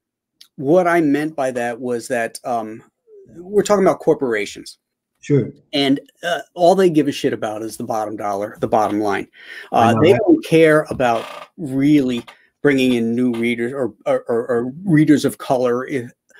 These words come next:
Speaker 1: if they did, they would do the heavy lifting of creating new characters that they could, uh,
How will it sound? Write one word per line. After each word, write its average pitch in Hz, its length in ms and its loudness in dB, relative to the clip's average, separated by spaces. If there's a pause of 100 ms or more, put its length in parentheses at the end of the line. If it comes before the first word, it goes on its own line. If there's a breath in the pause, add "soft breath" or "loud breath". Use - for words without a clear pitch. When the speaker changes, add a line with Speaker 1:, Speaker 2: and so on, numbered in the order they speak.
(180 soft breath)
Speaker 1:
if 160 160 4
they 180 120 6
did, 147 560 4 (200)
they 151 200 4
would 156 200 4
do 175 160 -2
the 175 80 -2
heavy 156 360 -2
lifting 131 540 -4 (240 soft breath)
of 131 160 -10
creating 151 720 -2
new 160 200 0
characters 147 840 -4 (260 soft breath)
that 131 180 0
they 147 140 4
could, 123 360 0 (680 loud breath)
uh, 107 440 -2